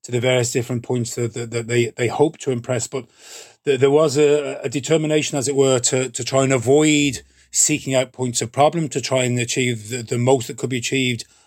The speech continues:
on the areas where it seemed that the agreement was possible, an agreement to defer the, the real sticking points until later on. But of course, there was only so long that could happen.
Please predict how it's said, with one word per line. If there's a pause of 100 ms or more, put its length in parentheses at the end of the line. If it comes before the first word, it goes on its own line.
(100)
on
the
areas
where (340)
it
seemed
that
the
agreement
was
possible, (260)
an
agreement
to
defer
the,
the
real
sticking
points
until
later
on.
But
of
course,
there
was
only
so
long
that
could
happen.